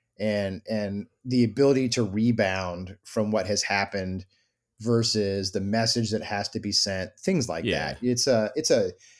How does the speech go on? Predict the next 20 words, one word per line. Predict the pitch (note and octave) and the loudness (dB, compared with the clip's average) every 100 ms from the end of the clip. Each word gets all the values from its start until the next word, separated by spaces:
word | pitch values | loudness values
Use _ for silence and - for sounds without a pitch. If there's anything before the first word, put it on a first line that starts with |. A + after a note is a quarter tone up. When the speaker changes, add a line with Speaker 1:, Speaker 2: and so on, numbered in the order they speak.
| _ | _
Speaker 1:
man, | A2+ C3 | -4 0
it's | D#3 D3+ | 4 4
a, | A2 | 4
it's | E3 D#3 | 2 2
a | |
delicate | A#2+ A#2+ A#2 A2 G#2+ | 4 4 4 2 0
balance. | G2+ F#2+ F2+ F2+ - | -2 -2 -2 -2 2
I | B2+ D#3+ | 4 6
always, | A2+ G#2 F#2+ | 4 2 0
I | A#2 C#3+ | 4 6
always | C#3 A2+ - | 6 4 2
hated | A2 G#2 G2 | 0 0 -2
Captain's | A2+ G#2+ - G#2 G2+ | 0 0 0 -4 -2
Speaker 2:
Yeah. | |
Speaker 1:
Mast. | G2 G2+ G2+ - - _ _ _ _ | -2 -2 -2 -4 -6 _ _ _ _
Um, | - F#2+ F#2+ F#2+ F#2 F2 F2 _ _ _ _ _ _ - | -6 -4 -2 -4 -6 -8 -12 _ _ _ _ _ _ 2
but | D#3 C3+ - | 4 4 2
I, | C3 | 2
uh, | C3 B2+ | 4 2
'cause | - C#3+ A#2+ - | 2 2 2 -2